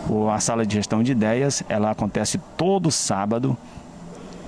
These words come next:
a partir das dezenove horas, por meio do Google Meet. A Sala de Gestão de Ideias foi idealizada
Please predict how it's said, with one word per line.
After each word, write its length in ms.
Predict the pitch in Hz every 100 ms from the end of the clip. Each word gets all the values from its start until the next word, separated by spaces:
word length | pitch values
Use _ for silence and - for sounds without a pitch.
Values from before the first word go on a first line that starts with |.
| - -
a 60 | -
partir 300 | 104 - 113
das 200 | 104 90
dezenove 600 | 90 156 143 139 127 107
horas, 460 | 104 113 117 - - - - - - -
por 160 | - 127
meio 440 | 101 117 120 120 - -
do 200 | 107 180
Google 440 | 101 143 165 156
Meet. 420 | 110 101 - - - - - - -
A 40 |
Sala 260 | - 120 117
de 80 |
Gestão 260 | 113 - 117
de 100 | 131
Ideias 400 | 127 117 135 135
foi 300 | - 117 117
idealizada 760 | 151 143 123 107 101 120 131